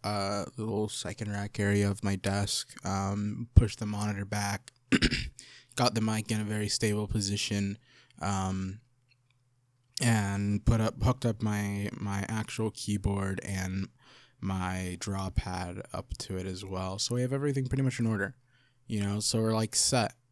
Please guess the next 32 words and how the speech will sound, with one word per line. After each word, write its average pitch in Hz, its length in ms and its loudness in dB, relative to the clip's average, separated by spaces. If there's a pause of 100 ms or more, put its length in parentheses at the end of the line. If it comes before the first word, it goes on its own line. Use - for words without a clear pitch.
(580)
Now 110 180 0
it's 110 140 2
just 110 120 2
waiting 104 360 0
for 101 280 -2
the 101 160 0
other 104 200 0
parts - 400 2
to - 100 -4
show 98 300 0
up, 95 260 -4 (160)
you 110 100 0
know, 107 140 2
so - 160 2
we're 107 80 0
using 135 400 4
the 127 80 4
computer 107 640 0 (420)
'cause, 104 440 0 (240)
like 107 140 -2
I 107 40 -2
said, 104 280 2
it - 20 -2
has 98 200 -2
Windows, 104 600 0
it 98 80 -4
has 95 160 -4
a, 95 400 -4
an 101 100 -6
integrated 101 540 2
graphics 95 420 -6
card, 92 380 -6